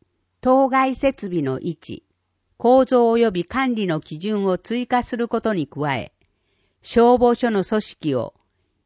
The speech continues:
一署二分署体制から三署体制に再構築するため、火災予防条例の一部を改正するもの。主な質疑の内容。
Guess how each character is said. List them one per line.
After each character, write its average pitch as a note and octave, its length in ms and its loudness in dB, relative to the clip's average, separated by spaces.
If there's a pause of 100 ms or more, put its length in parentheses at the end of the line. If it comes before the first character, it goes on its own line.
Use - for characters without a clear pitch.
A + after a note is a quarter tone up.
(160)
一 A3+ 140 -2
署 - 460 -4
二 F3 220 0
分 C4 240 0
署 B3 180 0
体 B3 280 0
制 E3 220 0
か B2+ 200 -8
ら - 180 -8 (460)
三 B3 400 -2
署 B3+ 160 2
体 B3+ 260 2
制 F3+ 260 -2
に C3 200 -2
再 A#3+ 340 -2
構 C4 240 0
築 D3 260 -8
す - 140 -14
る D3+ 140 -8
た C#3+ 120 -4
め、 C3 280 -8 (600)
火 F3+ 100 -4
災 B3 300 0
予 B3 140 2
防 B3+ 240 4
条 C4 280 2
例 F3+ 200 0
の C3+ 160 -2
一 - 300 -6
部 G#3 180 0
を C3+ 100 -2
改 A3+ 320 -4
正 A3 240 -2
す - 160 -12
る D#3+ 120 -6
も C#3 140 -4
の。 A2 200 -8 (1600)
主 B3+ 260 2
な E3+ 140 0
質 A#3 320 -10
疑 A3 140 -4
の D3 160 -2
内 C3 320 -6
容。 A2+ 320 -6